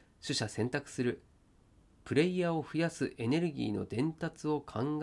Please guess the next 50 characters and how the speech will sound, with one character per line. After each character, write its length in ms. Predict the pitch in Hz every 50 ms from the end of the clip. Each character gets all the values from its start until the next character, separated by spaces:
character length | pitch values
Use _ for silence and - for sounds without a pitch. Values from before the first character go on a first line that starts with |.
| 156 156
え 120 | 143 127
る 140 | 127 131 127
と 160 | - 117 107
い 260 | 107 107 104 98 98
う 80 | 98 - -
感 200 | - - - 85
じ 140 | - - -
で 140 | - - -
す 160 | - - -
ね。 440 | 107 101 101 104 110 117 117 120 - - - - -
ま 60 | 120
あ、 20 | 113
初 160 | - 147 160 170
動 160 | 202 214 220
に 180 | 214 208 -
エ 60 | - 175
ネ 120 | 190 208
ル 80 | 208 190
ギ 220 | 170 160 139 113
ー 20 |
を 60 | 104 101
使 260 | - - - 120 117
う 80 | 113
の 120 | 107 95 95
に、 320 | 98 104 104 95 - - - - - - - - - - - - - - - - - - - - - - -
立 140 | - - 165
ち 160 | - - 147
上 100 | 156 160
げ 140 | 156 160 165
作 240 | 160 - 185 170 165
業 100 | 147 117
ば 140 | 98 104 107
っ 80 | -
か 140 | - - 160
り 100 | 139 117
や 80 | 104 101
っ 40 | -
て 180 | - - 127
い 40 | 131
る 140 | 143 151 147
と 100 | - 135
い 80 | 120
う 40 | 110
状 180 | 104 120 110 120
況 220 | 113 - - 127
は、 300 | 120 120 135 139 127 - - - - - - - - - - -
ま 60 | 110
あ、 40 | -
僕 240 | - 175 175 - 196
も 260 | 170 113 - - -